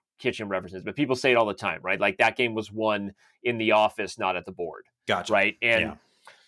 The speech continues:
Speaker 1: and so because top engines are used so heavily, the results are very similar to top engine on engine action, the P G kind, not rated X edition, computers gone wild, you know, um,
Speaker 2: <laughs>
Speaker 1: meaning, meaning a lot of draws.
Speaker 2: Yeah.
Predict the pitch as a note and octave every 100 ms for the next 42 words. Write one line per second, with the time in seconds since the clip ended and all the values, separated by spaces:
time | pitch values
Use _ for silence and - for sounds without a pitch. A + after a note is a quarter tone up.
0 | _ C#3 C3+ C#3+ C3+ C#3 E3+ C#3+ - D3+
1 | C3+ C#3 C3+ C3+ B2 A2+ G#2+ C3+ C3 -
2 | B2 A2 B2 B2 A2 G#2 G2+ - _ B2+
3 | A2+ A#2 G2 C3 C3+ B2+ - C3+ A2 A#2
4 | G#2+ - - F#3 D#3 G2 G2 A2 A#2+ A2
5 | - A2 G#2 G#2 G#2 G#2 G#2+ G#2 D#2+ G2+
6 | G2+ G2 F#2 C#3+ - G2+ F#2 F#2+ - A2+
7 | G2 G2+ G#2 B2+ G#2 - F#2+ F#2+ F2 G2
8 | F#2 F2+ - G2 G2 - F#2+ F#2 G2+ A2
9 | G2 F2+ F2+ F#2+ A#2 - - _ _ _
10 | _ F2+ E2 - - A2+ F#2+ F2+ F2+ _
11 | - - - C3+ A#2+ A2 - - C3 A#2+
12 | A2 G#2+ B2 A#2+ G2 C3 - _ _ _
13 | F#2+ E2+